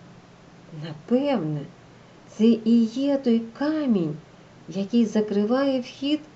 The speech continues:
до підземелля. Діти по черзі тягли за кільце. Але камінь не рушив з місця. Тоді Джуліан прив'язав до кільця мотузку,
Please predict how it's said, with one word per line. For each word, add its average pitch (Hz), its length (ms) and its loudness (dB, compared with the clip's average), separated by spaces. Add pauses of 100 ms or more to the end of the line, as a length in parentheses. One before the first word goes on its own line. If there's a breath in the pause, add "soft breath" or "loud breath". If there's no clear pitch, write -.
(340)
до 254 160 4
підземелля. 247 840 0 (2250)
Діти 175 260 -4
по 147 160 -10
черзі 254 460 -4
тягли 160 380 -6
за 156 120 -8
кільце. - 460 -14 (1800)
Але 240 200 -2
камінь 254 520 0
не 269 100 0
рушив 269 340 -2
з - 100 -12
місця. 175 420 -4 (2000)
Тоді 185 260 0
Джуліан 185 500 2
прив'язав 175 640 -2
до 170 100 -4
кільця 170 400 -4
мотузку, 160 540 -4